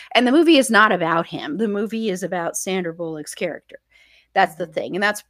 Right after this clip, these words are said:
Speaker 1: probably another thing. I mean, and it really is painting this thing of, like, the white woman comes in, the rich white woman too, and the rich Southern white woman, I think, on
Speaker 2: Mm-hmm.
Speaker 1: top of it. So you've got all of these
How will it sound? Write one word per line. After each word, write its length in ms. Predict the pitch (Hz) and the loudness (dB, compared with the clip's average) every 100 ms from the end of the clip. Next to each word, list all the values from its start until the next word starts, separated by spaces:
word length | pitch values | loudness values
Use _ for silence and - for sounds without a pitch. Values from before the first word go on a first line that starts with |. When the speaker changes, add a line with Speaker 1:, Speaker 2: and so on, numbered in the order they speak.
| _ | _
Speaker 1:
probably 460 | - 330 269 262 | -6 -4 -2 -2
another 320 | 214 214 220 | -2 -4 -6
thing. 160 | 214 233 | -6 -4
I 80 | 226 | -4
mean, 100 | 233 | -4
and 160 | 233 233 | -6 -6
it 140 | 233 | -6
really 240 | 285 262 | -4 -4
is 300 | - 214 208 | -4 -4 -6
painting 420 | - - 190 208 185 | -8 -6 -6 -6 -8
this 240 | 165 165 | -8 -10
thing 360 | - 180 175 165 | -8 -8 -6 -10
of, 120 | 160 | -12
like, 360 | 160 160 143 - _ _ _ _ _ | -12 -8 -8 -10 _ _ _ _ _
the 260 | 175 180 185 _ | -6 -6 -10 _
white 380 | - 165 190 - | -10 -4 -2 -4
woman 360 | 202 196 185 170 | -8 -6 -6 -6
comes 380 | 185 165 160 | -8 -8 -8
in, 200 | 185 175 | -8 -8
the 100 | 175 | -8
rich 480 | 170 180 269 - - | -8 -2 -2 -2 -14
white 300 | 196 180 165 | -4 -2 -2
woman 360 | - 160 151 147 | -6 -8 -6 -8
too, 480 | - - 120 156 190 _ _ - _ _ | -10 -12 -12 -12 -14 _ _ -20 _ _
and 240 | 180 175 | -4 -2
the 60 | 175 | -6
rich 360 | 170 208 202 - | -4 -6 -6 -10
Southern 640 | - 254 277 240 190 185 | -2 0 0 0 -2 -4
white 240 | 165 156 | -8 -8
woman, 360 | 156 143 143 160 | -8 -10 -8 -6
I 100 | 151 | -6
think, 280 | 175 180 151 | -6 -8 -8
on 120 | 160 | -10
Speaker 2:
Mm-hmm. 120 | - | -10
Speaker 1:
top 220 | - 180 175 | -8 -8 -8
of 120 | 160 | -10
it. 160 | 151 - | -10 -10
So 140 | - | -14
you've 80 | 165 | -8
got 240 | 170 160 | -6 -6
all 320 | - 185 208 202 | -6 -4 -2 -4
of 140 | 196 | -6
these 480 | 180 165 170 170 | -10 -8 -8 -10